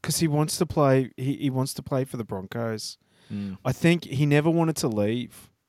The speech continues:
Speaker 2: So then, so
Speaker 1: He,
Speaker 2: then, do you
Speaker 1: he
Speaker 2: keep
Speaker 1: never
Speaker 2: him
Speaker 1: wanted
Speaker 2: cheap?
Speaker 1: to leave.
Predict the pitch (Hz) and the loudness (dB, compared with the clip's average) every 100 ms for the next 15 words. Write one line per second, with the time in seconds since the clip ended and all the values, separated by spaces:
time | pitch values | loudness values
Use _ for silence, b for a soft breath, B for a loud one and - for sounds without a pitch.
0 | _ - 127 131 120 - - 123 139 117 | _ -6 0 0 -2 -6 0 4 4 4
1 | 127 135 135 143 143 139 135 127 165 156 | 4 4 4 6 6 6 6 4 4 0
2 | - 120 113 107 107 101 | -2 -2 2 2 0 -4